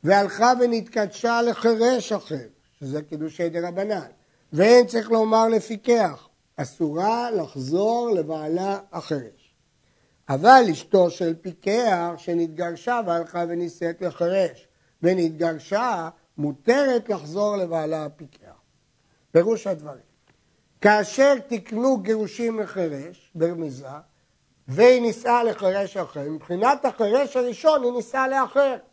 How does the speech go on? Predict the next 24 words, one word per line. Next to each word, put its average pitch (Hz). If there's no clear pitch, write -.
ולכן 196
אסור 277
לו 254
להחזיר 190
אותה. 135
אבל 214
אשתו 294
של 196
פיקח 208
שנתגרשה, 226
והלכה 254
ונישאת 196
לחרש. 190
חכמים 208
תקנו 190
נישואים 190
לחרש, 190
לא 214
תקנו 247
נישואים 233
לחרש 233
כדי 202
לקלקל 214
לפיקח, 220